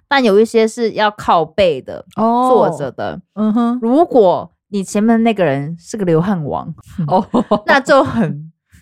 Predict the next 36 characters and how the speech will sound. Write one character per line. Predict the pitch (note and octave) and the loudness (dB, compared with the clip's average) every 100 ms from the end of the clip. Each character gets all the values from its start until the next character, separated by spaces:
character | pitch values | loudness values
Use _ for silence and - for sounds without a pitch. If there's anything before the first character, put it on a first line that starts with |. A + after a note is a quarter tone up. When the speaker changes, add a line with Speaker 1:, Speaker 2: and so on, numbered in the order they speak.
| E3+ - - | -10 -10 -4
Speaker 2:
有， | G#3 | 2
有 | A#3+ | 4
点 | B3+ G3+ | 2 0
尴 | F3+ F3 F3 F3 | 0 0 0 -4
尬。 | F3 F3+ D3+ | 0 2 4
Speaker 1:
有 | A#3+ | 4
点 | B3 | 2
尴 | G#3 F3+ F#3 | 0 -2 -2
尬， | G3 F3+ E3+ | -2 -2 -2
就 | A3+ | 0
是 | |
他 | C4 | 0
起 | C4+ E3 | 0 0
来 | F#3+ | 0
的 | E3+ | 2
时 | G#3+ | 0
候， | |
Speaker 2:
嗯。 | G3 | 0
Speaker 1:
你 | |
看 | G3+ | 0
他 | A3+ | 0
那 | A3 | 0
个 | A3+ | 0
背 | G#3+ - A3 F#3+ | -2 -2 0 0
啊， | E3+ E3 F3+ | 0 -4 -8
整 | F#3 | -8
个 | E3 D#3 | -6 -6
那 | F#3+ | -6
个 | G#3+ F#3 | -2 -2
坐 | F#3+ B3+ G3+ | -2 0 0
垫 | G3 G#3 E3+ | 2 -2 0
啊， | D3+ D3+ E3 | -4 -4 -8
湿 | - - B3+ C4 | -12 -8 -2 -2
的 | B3 A#3+ | 2 2
那 | B3 | 4
个 | A#3+ | 2